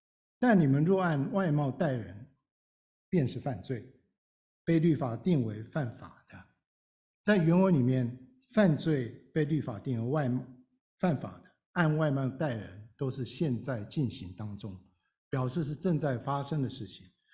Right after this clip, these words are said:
所以这句话比较好的翻译是把那个连接词“但”翻成“既然”。所以可以这么说：既然你们按外貌待人，就是犯罪，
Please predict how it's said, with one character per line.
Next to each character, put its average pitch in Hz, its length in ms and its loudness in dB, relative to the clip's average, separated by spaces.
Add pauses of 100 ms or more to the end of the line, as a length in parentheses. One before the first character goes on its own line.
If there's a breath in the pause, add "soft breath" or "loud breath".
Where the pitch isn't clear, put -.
(200 soft breath)
所 - 180 0
以 185 160 2
这 262 200 -2
句 214 160 -2
话 131 480 -4 (200)
比 139 100 -4
较 175 160 0
好 113 260 -8
的 101 80 -10
翻 156 260 -2
译 147 120 0
是 147 220 -6
把 104 260 -10 (420)
那 165 120 -2
个 143 100 -2
连 123 200 0
接 170 180 2
词 123 260 -4 (160)
“但” 190 180 2 (680)
翻 147 320 0
成 107 500 -8
“既 131 280 -6
然”。 85 240 -18 (1000)
所 - 160 0
以 220 60 2
可 - 100 -2
以 175 80 4
这 180 120 0
么 135 100 2
说： 147 440 -8
既 247 200 0
然 131 300 0
你 127 80 0
们 113 280 -4 (200)
按 151 240 2
外 151 120 2
貌 139 200 0
待 170 220 0
人， 90 380 -10
就 139 160 -6
是 123 120 -6
犯 123 240 -2
罪， 107 280 -10